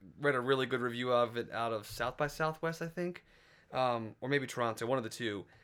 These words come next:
But that looks really cool. Um, and there's also a movie coming out from Scott Derrickson called Deliver Us from Evil that I'm interested in. It's, you know, like, the horror movie coming out in July, along with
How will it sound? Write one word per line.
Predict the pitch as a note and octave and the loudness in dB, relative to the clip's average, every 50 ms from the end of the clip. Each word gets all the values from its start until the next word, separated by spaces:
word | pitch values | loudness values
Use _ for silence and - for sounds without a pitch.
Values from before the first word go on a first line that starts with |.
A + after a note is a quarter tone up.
| _ - | _ -4
But | - B2 | 2 4
that | D3+ E3 | 6 8
looks | E3 D#3 D3 - | 6 6 4 4
really | C#3+ C#3 C3+ C3 | 2 2 2 2
cool. | - - C#3 C3 B2+ B2 A#2+ A#2+ - _ _ _ _ _ _ - | 0 -2 -4 -2 -2 -2 -2 -4 -6 _ _ _ _ _ _ -4
Um, | A#2+ B2+ B2 A#2+ A#2 A2+ A2 A2+ - - | 0 2 2 2 0 0 -4 -8 -8 -4
and | - | -2
there's | D3 D3 E3 | 2 4 6
also | F3+ F#3 - G3 F3 | 6 6 6 4 4
a | |
movie | D#3 D#3 D3+ C#3+ C#3+ C#3 C3 | 6 4 4 4 4 2 2
coming | - - C#3+ C3+ C3+ | 0 -2 -2 0 2
out | C3+ C3+ C3 B2 | 2 0 0 -2
from | - B2+ | -4 -10
Scott | A#2 - - C#3 B2+ B2+ | -4 0 2 2 2 2
Derrickson | B2+ B2+ B2+ B2 - C3 | 2 2 2 0 -2 -4
called | A2 B2 A#2+ A#2 | -4 -2 -2 -2
Deliver | A#2 A#2+ B2+ B2 B2+ | -2 -2 0 0 0
Us | B2 | -2
from | B2 - A#2+ A2+ G2 | -2 -4 -8 -8 -8
Evil | A2+ A#2+ B2+ C#3+ D3 D3 D3 - _ _ _ _ _ _ _ _ | -8 -6 -4 -2 -2 -2 -4 -6 _ _ _ _ _ _ _ _
that | - C3+ C3 B2+ - - _ _ _ | 2 2 2 2 0 -4 _ _ _
I'm | - C#3+ D#3+ D#3+ | 2 4 4 4
interested | D3+ C#3+ C#3+ - C3 - - C3+ | 4 2 0 -4 -8 -8 -6 -4
in. | C3 C3 C3+ C3 C3 | -2 -2 -2 -2 -2
It's, | B2 A#2+ A#2+ - - - - - - | -4 -6 -8 -10 -12 -14 -16 -12 -8
you | C#3 B2+ | -6 -2
know, | B2 A#2+ | 0 0
like, | A#2+ A#2+ A#2+ | 0 0 -2
the | B2+ A#2+ | -4 -4
horror | - B2+ C3 B2+ B2+ B2+ | 2 4 6 6 6 4
movie | B2+ A#2+ A#2+ B2 A#2 | 2 0 -2 -4 -6
coming | - B2+ B2 A#2+ | -6 -4 -4 -2
out | B2 A#2+ A#2 | -2 -2 -4
in | A#2+ A2+ | -4 -4
July, | A#2 A#2 A#2+ A#2 A#2 A#2 A#2 | -2 0 2 2 2 2 2
along | A#2 A#2 A#2 A#2 A#2 A#2 | 2 2 2 0 0 -2
with | A#2 A2+ - - | -2 -4 -6 -10